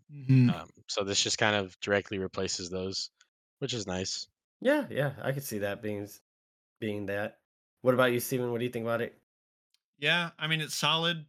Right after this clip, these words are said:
Speaker 1: and again, I feel like I have little else to say other than that. Uh, sort of on the reverse of the Seismic Stir, I feel like you, you love the blues here. The reds and yellows,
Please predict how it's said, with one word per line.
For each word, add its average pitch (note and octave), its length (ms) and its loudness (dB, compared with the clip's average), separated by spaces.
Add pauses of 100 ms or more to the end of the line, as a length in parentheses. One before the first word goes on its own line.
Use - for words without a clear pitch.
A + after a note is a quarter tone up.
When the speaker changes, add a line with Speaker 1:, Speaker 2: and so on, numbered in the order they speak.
(420)
Speaker 1:
and C3+ 340 -2 (360)
again, C#3+ 440 2
I C3 160 0
feel D3+ 160 0
like C#3+ 160 2
I C3+ 180 4
have C3 220 -4
little C3+ 420 -4
else B2+ 280 -4
to - 60 -10
say C3 200 -2
other C3 220 -2
than C3 120 -4
that. C3 220 -2 (560)
Uh, B2+ 800 0 (160)
sort E3+ 280 2
of D#3+ 80 2
on D#3+ 140 4
the D3 80 0
reverse C#3 760 0
of B2 460 -2
the - 80 -16
Seismic C3+ 480 -2
Stir, C#3+ 500 -4 (460)
I C3+ 80 -4
feel C#3 200 -2
like C3 260 -2
you, C3 840 -4
you C3 140 -8
love C#3 220 -2
the C3 60 -6
blues B2+ 380 -4
here. D#3+ 440 -8 (640)
The C#3 120 -2
reds C3 380 0
and C3+ 140 0
yellows, C3+ 500 0